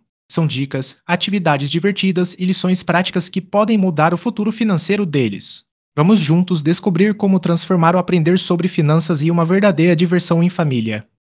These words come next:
Prepare-se para se surpreender com o impacto positivo que isso pode ter na vida deles. Principais conclusões: um. Ensine sobre dinheiro com jogos legais. Dois.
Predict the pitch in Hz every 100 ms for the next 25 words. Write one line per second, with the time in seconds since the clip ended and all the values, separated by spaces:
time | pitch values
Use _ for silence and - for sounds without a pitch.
0 | _ - 131 - 135 143 - - 156 156
1 | 170 208 208 226 196 156 196 196 196 196
2 | 147 147 175 156 175 175 180 165 180 180
3 | 208 - 190 196 202 202 196 180 131 185
4 | 190 151 107 - - - _ _ _ 143
5 | 139 156 147 143 151 143 156 143 151 156
6 | 131 117 110 _ _ _ 170 151 156 156
7 | 160 185 190 156 165 156 147 208 180 160
8 | 151 139 170 143 113 101 117 - _ _
9 | _ - 190 131 120 -